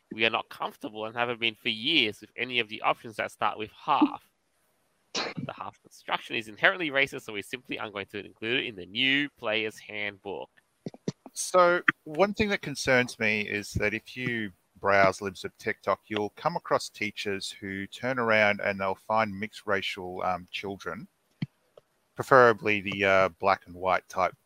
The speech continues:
Speaker 2: uh, sort of married arrangements.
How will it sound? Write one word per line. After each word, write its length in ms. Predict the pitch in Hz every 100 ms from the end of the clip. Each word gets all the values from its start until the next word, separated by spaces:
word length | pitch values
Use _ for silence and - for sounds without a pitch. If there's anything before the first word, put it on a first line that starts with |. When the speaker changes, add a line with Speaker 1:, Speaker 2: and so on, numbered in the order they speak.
| -
Speaker 2:
uh, 320 | 92 87 87 90 _ _
sort 200 | - 85
of 120 | 82 - _ 95
married 320 | 92 92 90
arrangements. 680 | 85 85 85 - 90 -